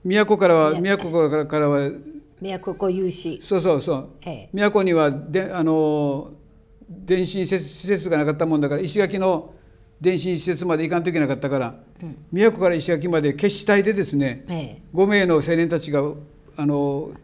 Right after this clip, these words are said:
Speaker 1: 沖縄のサバニを越えていったんですね。
Speaker 2: はいはいはいはい。
Speaker 1: 当時、
Speaker 2: 有名な話ですよね。
Speaker 1: そうなんです。で、これは教科書にもなって、非常に沖縄県民が称賛されたんですけど、
Speaker 2: はい。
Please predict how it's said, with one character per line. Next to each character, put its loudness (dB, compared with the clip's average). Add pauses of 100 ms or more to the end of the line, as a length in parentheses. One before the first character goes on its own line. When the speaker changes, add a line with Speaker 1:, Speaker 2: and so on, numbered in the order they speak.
(140)
Speaker 1:
沖 -4
縄 4
の 0
サ -2
バ 4
ニ 2
を 4
越 2
え 0
て 0
い 0
っ -4
た -2
ん 2
で -2
す -10
ね。 0
Speaker 2:
は -2
い -2
は -4
い -6
は -6
い -14
は -4
い。 -12 (320)
Speaker 1:
当 8
時、 2
Speaker 2:
有 2
名 4
な 2
話 -6
で -4
す 0
よ 6
ね。 6
Speaker 1:
そ 6
う 4
な -
ん 4
で -2
す。 -20
で、 -2
こ 2
れ 8
は 6
教 0
科 0
書 0
に 2
も 4
な 6
っ -4
て、 2
非 -2
常 0
に 0
沖 -2
縄 4
県 0
民 2
が 2
称 -2
賛 -2
さ -2
れ -2
た -4
ん -2
で -6
す -16
け -8
ど、 -6
Speaker 2:
は -8
い。 -10